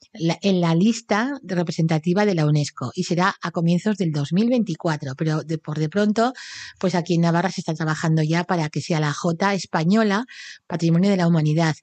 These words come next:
Y el otro día hablaba también Enrique Iriso, publicaba en Diario de Navarra, eh, una carta que me encantó,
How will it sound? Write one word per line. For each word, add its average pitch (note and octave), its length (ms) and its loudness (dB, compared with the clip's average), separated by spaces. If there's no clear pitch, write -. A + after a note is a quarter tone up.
Y F#3 220 2
el F#3 80 2
otro G3 220 -2
día G3+ 180 2
hablaba F#3+ 380 2
también F#3 280 2
Enrique F3+ 380 0
Iriso, F#3 460 0
publicaba E3+ 480 0
en E3+ 80 0
Diario E3+ 280 0
de E3 280 0
Navarra, F3 560 0
eh, E3 420 2
una F3+ 240 2
carta F3 320 -4
que F#3 120 0
me E3 100 4
encantó, D3+ 680 2